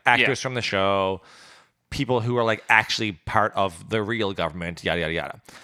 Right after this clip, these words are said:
Speaker 1: And,
Speaker 2: How
Speaker 1: like, wha-
Speaker 2: boring.
Speaker 1: Well,
Speaker 2: real
Speaker 1: it was, it
Speaker 2: government.
Speaker 1: wasn't. It was great. But once they'd get to an episode that was just, like, if they had two or three episodes in a row that had a guest, once they got back to one that was just the two of them, I'm like,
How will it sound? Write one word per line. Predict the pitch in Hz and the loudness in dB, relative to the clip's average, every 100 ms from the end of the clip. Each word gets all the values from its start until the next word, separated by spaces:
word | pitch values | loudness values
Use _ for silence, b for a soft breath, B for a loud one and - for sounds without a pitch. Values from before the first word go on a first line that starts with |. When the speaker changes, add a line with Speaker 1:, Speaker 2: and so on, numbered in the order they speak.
| B B - | B B -4
Speaker 1:
And, | 123 | 0
Speaker 2:
How | |
Speaker 1:
like, | 117 107 - | 0 0 -4
wha- | 101 | -2
Speaker 2:
boring. | 101 98 98 - _ _ _ _ _ | -2 -6 -10 -18 _ _ _ _ _
Speaker 1:
Well, | 151 180 175 | 2 4 4
Speaker 2:
real | - | 2
Speaker 1:
it | 175 | 2
was, | 165 | 2
it | |
Speaker 2:
government. | 175 156 | 2 4
Speaker 1:
wasn't. | 202 - 117 - | 2 2 -4 -4
It | |
was | 135 | -6
great. | 107 135 107 127 B B 117 | 2 2 2 -4 B B 2
But | 156 110 107 | 4 4 2
once | 151 180 | 0 2
they'd | 190 156 | 0 2
get | 156 | 0
to | 143 | 2
an | |
episode | 131 117 120 | 0 0 0
that | 117 | 0
was | 104 | 0
just, | 113 92 95 | -2 -4 -2
like, | 113 | -2
if | 127 156 | 0 0
they | 147 | 0
had | 139 | 0
two | - 139 | 0 -2
or | 147 | -2
three | - 123 | 0 -2
episodes | 98 107 | 0 -4
in | 98 | -2
a | 92 | -2
row | 90 95 107 | 0 2 2
that | 110 87 | 0 -2
had | 92 92 | -2 -2
a | |
guest, | 85 101 139 - - B B B | 0 -2 -2 -8 -12 B B B
once | 139 | -2
they | 156 | 2
got | 135 127 | 2 4
back | 120 120 | 4 2
to | 117 | -2
one | |
that | 110 | -4
was | 104 | -4
just | 117 - | -6 -6
the | |
two | - | -4
of | 113 | 0
them, | 107 | 0
I'm | 123 | 0
like, | 117 110 | -2 -4